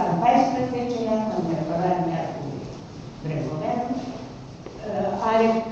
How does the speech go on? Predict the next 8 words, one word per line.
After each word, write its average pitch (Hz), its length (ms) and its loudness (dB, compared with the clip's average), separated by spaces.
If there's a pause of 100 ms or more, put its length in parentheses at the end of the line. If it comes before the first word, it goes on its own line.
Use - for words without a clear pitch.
(280)
acea 202 320 0 (400)
perucă 185 580 2 (260)
enormă 165 640 2 (440)
a - 20 -4 (120)
dețevișoare. 160 880 -4 (1800)
În 247 80 0 (140)
același - 500 6
timp, - 200 0